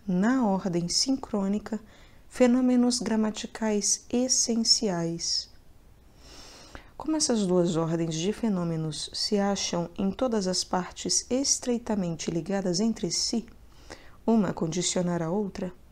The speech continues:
acaba-se por acreditar que não vale a pena distingui-las. De fato, a linguística as confundiu durante decênios,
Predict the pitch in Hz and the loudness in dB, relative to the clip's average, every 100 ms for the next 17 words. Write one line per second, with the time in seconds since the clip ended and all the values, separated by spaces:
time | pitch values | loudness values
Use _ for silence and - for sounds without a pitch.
0 | - - - - - - 226 226 254 240 | -20 -20 -20 -20 -20 -6 -4 0 -2 -2
1 | - 240 240 208 180 - 180 190 220 233 | -2 -2 0 -2 0 -2 -2 -2 -4 -4
2 | - 254 269 262 240 247 247 220 220 220 | -2 0 0 0 0 0 0 0 0 -2
3 | - 247 247 175 175 175 175 - - - | -4 0 0 2 0 -2 -2 -4 -6 -10
4 | - - - - - - - - - 196 | -20 -20 -20 -20 -20 -20 -20 -14 -8 -4
5 | 165 160 - - 180 226 - 294 285 - | -2 -4 -6 -4 -2 -2 -4 -6 -6 -10
6 | - - - - 233 220 262 208 196 - | -20 -20 -20 -2 0 0 2 2 0 -4
7 | - - 240 - - 220 - 247 190 196 | -8 -6 -6 -4 -2 -2 2 2 2 2
8 | 233 190 170 180 185 220 170 220 - - | 0 0 2 0 -2 -2 -2 0 2 2
9 | 240 254 190 160 156 - - | 2 2 0 -2 -6 -10 -12